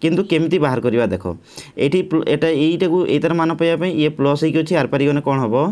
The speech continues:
ନା, ମାଇନସ୍ ହେବ। ତାହେଲେ କେତେ ହେବ? ନା, ଏଇଟ୍ ଏକ୍ସ ମାଇନସ୍ ଏକ୍ସ ଇକ୍ୱାଲ୍ ଟୁ କେତେ ହେଲା? ତାହେଲେ ସେଭେନ୍ ଏକ୍ସ। ତାହେଲେ ଏଇଠି କେତେ ଲେଖିବ ପିଲାମାନେ? ନା,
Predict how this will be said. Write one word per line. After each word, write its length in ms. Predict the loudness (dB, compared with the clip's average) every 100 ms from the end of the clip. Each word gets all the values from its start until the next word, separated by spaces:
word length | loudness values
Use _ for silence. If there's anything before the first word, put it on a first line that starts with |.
| -4 -14 -10 -4
ନା, 100 | -2
ମାଇନସ୍ 520 | 0 0 0 -2 -2
ହେବ। 140 | -4 -4 -8 -14 -20 -8
ତାହେଲେ 260 | -4 -2 -2
କେତେ 240 | -2 0 0
ହେବ? 160 | 2 0
ନା, 160 | 0 0 -4 -2
ଏଇଟ୍ 440 | 0 2 2 0
ଏକ୍ସ 420 | 0 2 0 -6 -18 -18 -10
ମାଇନସ୍ 720 | -4 -2 0 0 0 0 -2 -8 -20 -20 _ -6
ଏକ୍ସ 440 | -2 0 -2 -8 -16 -8
ଇକ୍ୱାଲ୍ 380 | -8 -2 0 0 0
ଟୁ 60 |
କେତେ 200 | -2 0 0
ହେଲା? 200 | 0 -2 -8 -20 _
ତାହେଲେ 320 | -4 0 0 -2 -6 -16
ସେଭେନ୍ 640 | -16 -4 -2 0 0 -2 -2 -8 -18 _ -2
ଏକ୍ସ। 260 | -2 -2 -6
ତାହେଲେ 200 | -2 0
ଏଇଠି 160 | 0
କେତେ 200 | -2 0
ଲେଖିବ 240 | 0 0 0
ପିଲାମାନେ? 440 | 0 0 0 0 -2 -4 -12 -10
ନା, 120 | -2